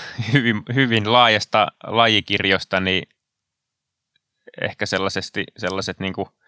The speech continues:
teknisesti taitavat, jos nyt joku pitää omasta lajista sanoa ja, mm, aika kovaa menestystä niittänyt, niin Felix Sanchez on ollut sellainen niinku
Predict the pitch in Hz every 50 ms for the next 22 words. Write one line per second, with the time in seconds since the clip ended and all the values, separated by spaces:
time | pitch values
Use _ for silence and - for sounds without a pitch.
0 | _ - - - _ _ - 135 127 117 - 113 101 110 107 - - 110 - -
1 | 120 113 104 101 98 98 90 92 87 98 98 - 104 95 - 113 107 110 101 -
2 | 101 92 101 98 98 110 107 104 95 - - 110 104 98 92 - - - 101 101
3 | 98 92 90 87 87 85 - - _ _ _ - - _ _ - 71 71 - -
4 | - _ _ _ _ - - - - - - - - - - - - _ _ _
5 | _ - - 98 95 - 92 - - 107 98 98 95 95 98 98 92 95 - -
6 | 92 - 107 98 98 90 _ - 90 90 85 87 90 87 90 - - 101 92 90
7 | 90 - - 107 98 92 - - 87 - - 71 73 85 - - - 78 71 69
8 | 80 73 62 67 - - - -